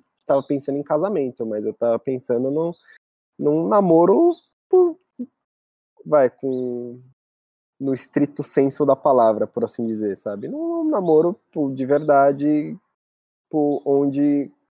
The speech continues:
o, vai, o compartilhamento de emoções, de sentimentos e a cumplicidade de um para com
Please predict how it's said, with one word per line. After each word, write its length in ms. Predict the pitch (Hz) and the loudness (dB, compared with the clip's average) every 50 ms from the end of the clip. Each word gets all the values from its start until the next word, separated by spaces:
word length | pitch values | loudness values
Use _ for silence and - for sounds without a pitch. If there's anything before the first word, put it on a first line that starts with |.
| _ _ _ _ _ _ | _ _ _ _ _ _
o, 720 | - 113 135 131 123 120 120 120 120 117 110 - - - 117 _ _ _ _ _ _ _ _ _ _ _ _ _ _ _ _ | -10 -8 -6 -4 -4 -4 -6 -6 -8 -10 -10 -12 -14 -18 _ _ _ _ _ _ _ _ _ _ _ _ _ _ _ _ _
vai, 280 | - 113 110 104 95 - - _ - | -6 -4 -4 -4 -4 -6 -10 _ -12
o 80 | 120 | -12
compartilhamento 1160 | - - - 131 123 - - 120 117 - - 135 123 123 117 117 120 120 120 120 117 - 127 120 | -10 -2 -2 -2 0 2 0 0 0 -2 -2 0 2 2 2 2 2 2 0 0 -2 -2 -2 -2
de 120 | 117 113 | 0 0
emoções, 800 | 120 120 120 117 110 - - 120 117 117 120 120 120 120 117 113 | 0 0 0 -2 -4 -4 -4 -2 0 0 0 -2 -2 -4 -4 -6
de 120 | 113 117 | -8 -12
sentimentos 920 | 110 - 113 113 110 - - 120 113 113 113 113 117 107 - - 110 110 110 | -10 -6 -8 -8 -6 -6 -6 -4 -2 -2 -2 -2 -4 -6 -6 -6 -6 -4 -2
e 60 | 117 | -2
a 80 | 120 113 | -2 -2
cumplicidade 880 | - - 123 - - 123 120 - - 123 117 120 117 117 117 120 120 117 | -4 -6 -10 -6 -6 -6 -6 -6 -6 -2 0 2 2 2 2 0 -4 -6
de 160 | 113 117 120 | -6 -6 -6
um 120 | 120 123 | -6 -6
para 260 | 117 - 123 117 117 | -2 0 0 0 0
com 140 | - - 117 | -2 -4 -8